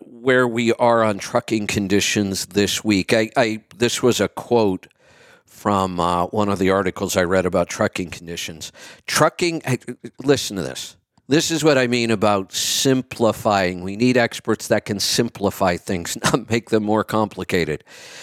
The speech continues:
Trucking companies that managed their businesses well during the good times should remain healthy and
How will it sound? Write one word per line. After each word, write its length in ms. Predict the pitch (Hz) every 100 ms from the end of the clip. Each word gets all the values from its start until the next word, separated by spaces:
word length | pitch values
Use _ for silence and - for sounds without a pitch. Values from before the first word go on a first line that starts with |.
| - -
Trucking 520 | - 160 175 202 190
companies 640 | 156 151 147 147 139 139 123
that 280 | 120 107 104
managed 720 | 104 117 143 165 165 - - -
their 220 | - 127
businesses 920 | 110 120 123 - 127 117 - 113 104
well 400 | 104 113 107 101
during 440 | 95 98 107 107 101
the 100 | 95
good 400 | - 185 214 151
times 640 | 101 87 80 78 135 - - _ _ _ _
should 360 | - - 131 143
remain 480 | 156 165 139 123 123
healthy 720 | 110 127 139 - 107 104 117
and 180 | 110 104